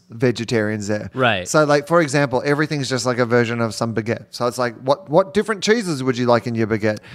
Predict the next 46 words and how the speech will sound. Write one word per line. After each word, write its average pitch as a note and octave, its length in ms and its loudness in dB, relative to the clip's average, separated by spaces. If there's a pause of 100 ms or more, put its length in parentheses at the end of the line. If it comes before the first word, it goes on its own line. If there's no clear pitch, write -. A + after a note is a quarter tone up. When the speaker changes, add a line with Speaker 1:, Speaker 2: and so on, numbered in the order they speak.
(160)
Speaker 1:
Or C#3+ 160 2
they D3+ 160 4
do D#3 140 2
this, D3+ 180 -4
like, C3+ 160 2 (100)
you C3+ 180 -2
know, A#2+ 40 2
the A#2 140 -4
tortilla, C3+ 500 -2
the, A2+ 260 0
like, A#2 220 -2
the A#2 160 -4
egg A#2 220 -4 (240)
potato A#2+ 440 -2
omelet. A#2 400 -4
Speaker 2:
Uh-huh, B2+ 360 2
yeah. B2+ 200 0
Speaker 1:
And E3 120 2
then D#3+ 100 2
they'll D#3+ 120 2
just E3 260 -4
put D#3 140 -4
that D3+ 160 2
in E3+ 140 -2
a E3+ 60 0
baguette A#2+ 320 0
with B2 140 -6
some B2 160 -8
cheese. C#3+ 400 0
Speaker 2:
Right. A#2+ 340 2
Speaker 1:
And D#3+ 140 0
I'm E3+ 80 0
like, E3+ 240 2 (220)
"Well, G3 360 0 (280)
Speaker 2:
<laughs> - 260 -20
Boom. B2+ 500 -2
Speaker 1:
are E3 80 0
you F#3 160 2
all E3+ 220 0
stoned?" C4 540 0
Speaker 2:
<laughs> - 40 -6
Yeah. F#3+ 300 4
Speaker 1:
Like, F3 200 2
all F3 200 4
the F#3+ 80 2
Speaker 2:
Perfect. G3+ 160 4